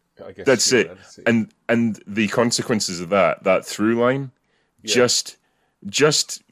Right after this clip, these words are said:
Speaker 2: grounded it enough that I could enjoy the absurdity of
Speaker 1: Yeah.
Speaker 2: where it goes
Speaker 1: Well, it
Speaker 2: and
Speaker 1: doesn't
Speaker 2: still know that I'm not
Speaker 1: Yeah.
Speaker 2: actually seeing a completely worthless character. Like,
Speaker 1: Yeah,
Speaker 2: you know,
Speaker 1: it
Speaker 2: you,
Speaker 1: doesn't,
Speaker 2: you,
Speaker 1: it
Speaker 2: yeah.
Speaker 1: doesn't glorify it. It doesn't glorify it, I
Speaker 2: No,
Speaker 1: don't think.
Speaker 2: not at all.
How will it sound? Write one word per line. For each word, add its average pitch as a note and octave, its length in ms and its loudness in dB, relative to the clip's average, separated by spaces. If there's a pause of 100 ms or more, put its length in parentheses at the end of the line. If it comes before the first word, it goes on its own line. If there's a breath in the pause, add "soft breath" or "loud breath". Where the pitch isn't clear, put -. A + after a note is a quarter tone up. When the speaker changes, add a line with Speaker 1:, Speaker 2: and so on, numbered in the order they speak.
(120)
Speaker 2:
grounded A2 500 2
it G#2 160 2
enough G2 640 0
that F2 240 -2
I F#2+ 160 2
could F2+ 420 -6
enjoy G2 680 0
the F2+ 180 -4
absurdity E2+ 1040 -2
of D#2+ 180 -2
Speaker 1:
Yeah. E2 80 -14
Speaker 2:
where E2 240 -2
it C#2 120 -12
goes D2 480 -8 (120)
Speaker 1:
Well, C3+ 160 -6
it D3 80 -12
Speaker 2:
and C3+ 80 -14
Speaker 1:
doesn't G#2+ 180 -2
Speaker 2:
still G#2+ 360 2
know G2 280 2
that F#2 200 -2 (360 soft breath)
I'm A#2 160 2
not A#2+ 180 4
Speaker 1:
Yeah. B2 80 2
Speaker 2:
actually A#2 280 -2
seeing A2 460 -2
a G#2 80 -4
completely F#2+ 1000 -4 (200)
worthless F2+ 640 -4
character. D#2+ 680 -4
Like, D#2 180 -4
Speaker 1:
Yeah, C3+ 180 -2
Speaker 2:
you E2+ 120 -4
know, D#2+ 120 -4
Speaker 1:
it - 20 -6
Speaker 2:
you, F2 60 -8
Speaker 1:
doesn't, C3 320 -6
Speaker 2:
you, - 80 -12
Speaker 1:
it B2+ 120 -10
Speaker 2:
yeah. B2 120 2
Speaker 1:
doesn't C#3+ 160 -8
glorify C3+ 580 -6
it. - 360 -14
It G#2 100 -16
doesn't A#2 280 -18
glorify G2+ 420 -14
it, F2 140 -10
I B2 40 0
Speaker 2:
No, B2 160 6
Speaker 1:
don't F#2 100 0
think. F2+ 100 -6
Speaker 2:
not A2+ 140 2
at G2 140 -4
all. F#2+ 260 -2